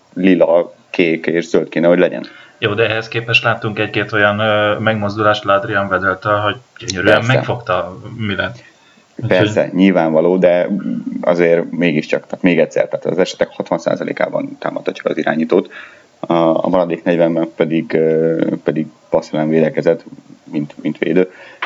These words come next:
Speaker 1: Ám, tehát, hogy ké-, két eset van, az egyik az az, hogy, hogy, hogy túl gondolta a Broncos, ö, a másik eset, hogy ez egy, ö,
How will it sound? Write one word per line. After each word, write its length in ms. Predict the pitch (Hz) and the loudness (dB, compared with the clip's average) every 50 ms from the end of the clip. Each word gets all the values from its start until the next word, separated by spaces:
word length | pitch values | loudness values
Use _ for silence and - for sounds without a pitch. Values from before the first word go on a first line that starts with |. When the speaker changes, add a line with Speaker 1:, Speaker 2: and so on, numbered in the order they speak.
| - - | -10 -8
Speaker 1:
Ám, 680 | - - 87 82 80 82 82 80 82 85 82 85 85 - _ _ _ _ _ _ _ _ _ _ _ _ _ _ _ _ _ _ _ - | -6 -4 0 0 2 2 2 2 2 0 -2 -4 -8 -10 _ _ _ _ _ _ _ _ _ _ _ _ _ _ _ _ _ _ _ -4
tehát, 180 | - 101 95 - | -2 -2 0 2
hogy 220 | 110 104 95 - | 2 2 2 0
ké-, 200 | - - 117 - | -4 -4 -4 -4
két 200 | - - 110 - | 0 0 0 0
eset 240 | - - - 104 104 | 0 0 0 -2 0
van, 240 | - 120 127 131 107 | 2 0 0 0 -2
az 140 | 90 92 110 | -2 -2 -2
egyik 240 | 101 92 92 - | 0 -2 -2 -2
az 80 | 90 78 | 0 0
az, 180 | 87 87 87 - | 0 0 0 -2
hogy, 340 | - 90 85 85 92 - - | 0 0 0 0 -2 -10 -16
hogy, 260 | - - - 90 - - | -12 -4 -2 -2 -2 -2
hogy 100 | - 90 | -8 -4
túl 140 | - 95 90 | 2 2 2
gondolta 360 | 82 87 85 82 82 82 - | 4 4 2 2 0 2 2
a 40 | 82 | 2
Broncos, 440 | 80 87 87 90 98 110 113 120 120 - _ _ - - - - _ | 2 2 0 2 2 2 2 2 0 -4 _ _ -20 -20 -20 -18 _
ö, 380 | - 82 85 87 87 87 87 85 | -2 2 2 4 4 6 4 4
a 160 | - - 85 | 4 2 0
másik 300 | 87 90 95 - - - | 0 0 -2 -2 -4 -4
eset, 260 | 107 98 - 101 101 | -4 -2 -2 -4 -4
hogy 220 | - - 101 98 98 | 0 0 2 2 2
ez 100 | 95 104 | 2 4
egy, 300 | 101 98 98 98 107 107 | 4 2 2 2 2 2
ö, 240 | 101 101 98 95 | 4 4 4 4